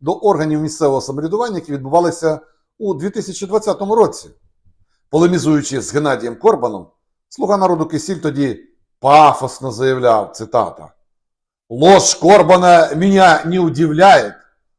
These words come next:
Ложь и подлость всегда были его стилем. Но хочу сказать одно: с нами это не пройдёт.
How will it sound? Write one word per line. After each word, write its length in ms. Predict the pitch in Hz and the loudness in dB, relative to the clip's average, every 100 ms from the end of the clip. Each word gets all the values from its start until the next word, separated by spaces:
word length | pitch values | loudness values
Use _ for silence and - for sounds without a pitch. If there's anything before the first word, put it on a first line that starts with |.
| _ - | _ -6
Ложь 460 | 135 180 170 - - | 2 2 2 -4 -12
и 60 | 170 | -10
подлость 680 | - 170 139 165 165 - _ _ _ | 0 2 2 0 -2 -6 _ _ _
всегда 520 | - 269 214 190 151 | -8 -6 2 6 6
были 300 | 147 139 139 | 6 2 0
его 160 | 135 127 | -2 -4
стилем. 580 | - - 196 113 78 - _ _ _ _ _ _ _ | -8 -4 -2 -2 -6 -12 _ _ _ _ _ _ _
Но 160 | 120 139 | -2 0
хочу 280 | 151 170 | 2 0
сказать 360 | - 160 156 165 | 0 2 2 4
одно: 720 | 165 170 190 117 - - _ _ | 2 2 2 2 -2 -16 _ _
с 180 | _ - | _ -10
нами 320 | 151 233 214 | 2 4 6
это 440 | 175 143 123 101 71 _ _ _ _ _ _ | 4 2 2 -4 -6 _ _ _ _ _ _
не 140 | 160 | 0
пройдёт. 640 | 202 202 185 220 - - | 4 4 6 6 4 0